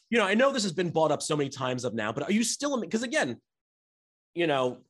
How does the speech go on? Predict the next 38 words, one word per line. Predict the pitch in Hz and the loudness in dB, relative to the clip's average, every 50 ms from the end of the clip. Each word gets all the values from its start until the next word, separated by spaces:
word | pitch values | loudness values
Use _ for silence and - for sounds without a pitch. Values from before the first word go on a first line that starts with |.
| _ 107 | _ -2
I | 143 170 | 0 2
don't, | 196 190 170 165 - - | 2 2 2 0 0 0
I | 202 | 0
don't | 262 226 175 | 0 2 2
know | 170 165 | 2 4
if | 160 156 | 4 2
I | |
would | 143 131 | 0 -2
consider | 143 127 - 151 | -2 -4 -4 -2
myself | 135 135 131 - 139 135 127 - | -2 -2 0 0 0 0 -2 -2
as | 123 123 120 | -6 -6 -6
American | 113 117 131 139 135 139 135 | -2 0 0 0 0 0 -2
as | 127 107 | -4 -2
America | 117 123 131 139 - 127 110 | -2 0 0 0 0 -2 -4
can | - 107 104 | -6 -6 -4
be | 131 151 160 143 | -2 0 0 0
or | 113 | 0
anything | 107 113 104 - 117 107 | -2 -4 -6 -6 -8 -6
like | 98 95 95 95 - | -6 -6 -6 -4 -4
that, | 107 98 98 - - | -2 -2 -2 -2 -4
but | 147 143 | -4 -4
you | 160 | -2
still | 160 - - 208 208 | -4 -2 0 0 2
get | 208 208 190 | 2 2 0
amazed | 160 147 139 143 151 151 151 143 135 117 120 - | 2 2 2 2 4 4 4 2 0 -2 -4 -4
by | 127 123 | -2 -2
the | 123 | -2
fact | 120 - 131 123 123 - | -4 -4 -4 -6 -4 -4
that | 139 123 127 | -6 -6 -4
you're | 127 120 | -6 -6
reaching | 107 135 170 - - - 131 113 107 107 107 | -4 -4 -4 -4 -4 -2 -2 -2 -2 -2 -6
so | 104 - - - 180 | -8 -6 -2 0 0
many | 175 165 160 | 2 2 0
different | 151 135 139 - | -2 -4 -8 -6
places | - 160 165 160 - 139 131 117 110 117 | -4 -4 -2 -2 -4 -6 -6 -8 -8 -8
with, | 135 120 104 | -10 -10 -8
with | 123 120 - - | -8 -10 -8 -6
this, | 117 110 - - - - | -6 -6 -6 -8 -12 -14